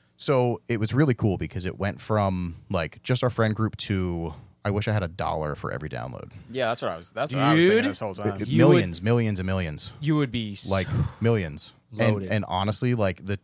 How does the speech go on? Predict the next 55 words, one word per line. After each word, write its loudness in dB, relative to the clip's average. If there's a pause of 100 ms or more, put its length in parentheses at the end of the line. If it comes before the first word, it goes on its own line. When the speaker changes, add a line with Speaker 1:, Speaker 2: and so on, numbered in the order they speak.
(120)
Speaker 1:
the -6
guys -2
that -8
put -4
all 0
the, -8
t-, -12
like, -4
so -4
I 2
did -2
a 0
lot 0
of, -2
like, -4
the -8
liveries -2
and -6
stuff, -4
and -16
Flanders -4
did -10
the -12
physics, -4
and -16
Jeremy -4
did -14
this, 0
and, -8
like, -12
we -4
all 2
had, -4
like, -8
a, -10 (100)
a, -10
a -8
hand -4
in -2
it. -4 (560)
And, -4
uh, -2
yeah, -6
we'd -4
be -8
retired -8
by -12
now. -10 (140)
Like, -10
retired, -10
retired. -10
Speaker 3:
Damn. -8 (840)
Speaker 1:
It'd 0
be 2
insane. -6